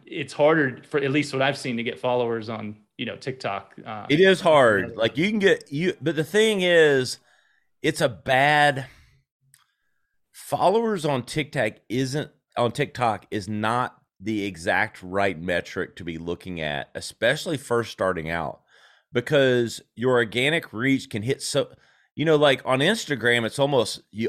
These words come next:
Speaker 2: almost have to have a lot of followers because only seven percent of them are gonna see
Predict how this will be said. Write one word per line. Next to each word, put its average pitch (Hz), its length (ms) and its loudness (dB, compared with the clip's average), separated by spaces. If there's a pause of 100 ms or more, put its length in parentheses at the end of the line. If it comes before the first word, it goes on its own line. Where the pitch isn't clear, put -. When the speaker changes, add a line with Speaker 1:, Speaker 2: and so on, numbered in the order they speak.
Speaker 2:
almost 147 260 2
have 135 400 0
to 101 100 0
have 101 160 2
a 101 40 -2
lot 95 200 0
of 87 60 -6
followers 101 560 0
because 101 540 -2 (400)
only 143 260 2
seven 135 380 2
percent 135 380 -2
of 101 120 -4
them 107 180 -2
are 101 60 -2
gonna 87 220 -8
see 117 640 -4